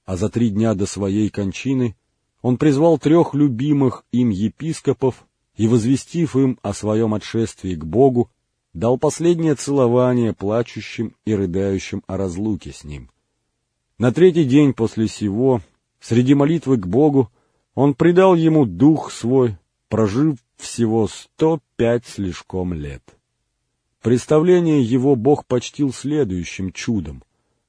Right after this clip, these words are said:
Один муж по имени Стефан, родом из Александрии, был одержим в течение долгого времени бесом. По представлении преподобного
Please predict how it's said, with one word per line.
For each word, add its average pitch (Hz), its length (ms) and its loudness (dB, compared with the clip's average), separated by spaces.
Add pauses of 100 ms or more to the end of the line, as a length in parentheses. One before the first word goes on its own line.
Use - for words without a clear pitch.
Один 117 320 2
муж 147 500 0 (460)
по 95 140 -6
имени 101 320 -2
Стефан, 123 800 0 (300)
родом 110 600 4
из 104 160 0
Александрии, 120 840 0 (320)
был 156 220 4
одержим 156 680 4
в - 100 -14
течение 139 580 2
долгого 139 580 4
времени 127 460 2
бесом. 98 640 -2 (760)
По - 80 -4
представлении 135 840 2
преподобного 104 840 2